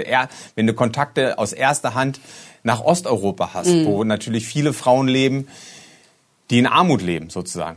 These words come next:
Speaker 1: Viele Frauen in deutschen Rotlicht-, äh, Zentren sind ja aus Osteuropa. So, das ist natürlich wahnsinnig viel wert, wenn du dann direkte Kontakte zu Clubbrüdern hast nach Osteuropa.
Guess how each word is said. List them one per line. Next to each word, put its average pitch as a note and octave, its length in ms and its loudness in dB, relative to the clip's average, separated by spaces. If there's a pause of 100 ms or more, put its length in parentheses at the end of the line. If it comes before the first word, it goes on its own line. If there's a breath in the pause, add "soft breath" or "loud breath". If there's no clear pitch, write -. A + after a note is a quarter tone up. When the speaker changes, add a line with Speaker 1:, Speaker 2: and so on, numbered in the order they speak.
Speaker 1:
Viele C3 260 2
Frauen B2+ 300 2
in B2 140 2
deutschen A#2+ 260 4
Rotlicht-, A#2 560 -4
äh, G#2+ 500 4
Zentren B2+ 440 0
sind D3+ 180 0
ja A2 80 2
aus F#2 140 -4
Osteuropa. F2+ 600 -8
So, E2+ 200 -12
das - 180 -12
ist B2 120 -6
natürlich A#2+ 400 0
wahnsinnig C#3+ 420 2
viel A2+ 180 0
wert, A#2 300 4
wenn C3 120 2
du C3 60 2
dann B2+ 220 2
direkte C#3 340 -2
Kontakte C#3 480 -2
zu B2+ 200 -4
Clubbrüdern G#2 680 0
hast G2 220 -4
nach G2+ 140 -4
Osteuropa. F2 580 -6